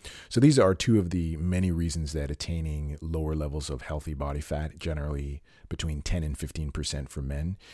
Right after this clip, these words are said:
is really beneficial to your long-term health and well-being. So in terms of internal factors for aging skin, the two most prominent ones are the metabolic processes of glycation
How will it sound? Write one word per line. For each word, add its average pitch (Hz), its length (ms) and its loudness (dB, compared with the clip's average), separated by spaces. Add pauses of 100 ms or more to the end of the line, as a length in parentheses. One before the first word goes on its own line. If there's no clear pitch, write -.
(160)
is 92 120 0
really 110 200 8
beneficial 87 640 2
to - 160 -8
your 78 280 0
long-term 73 460 -2
health 67 260 -6
and 73 80 -4
well-being. 64 460 -4 (640)
So 110 140 6
in 107 80 8
terms 143 340 4
of 92 380 2
internal 95 400 0
factors 78 600 -2
for 73 520 -2 (120)
aging 69 340 -6
skin, 85 520 0 (320)
the 90 80 -2
two 127 160 4
most 104 300 2
prominent 120 400 2
ones 80 640 -4 (320)
are 80 320 0
the 80 240 -2
metabolic 85 480 0
processes 78 760 -2
of 73 300 -2
glycation 82 720 -2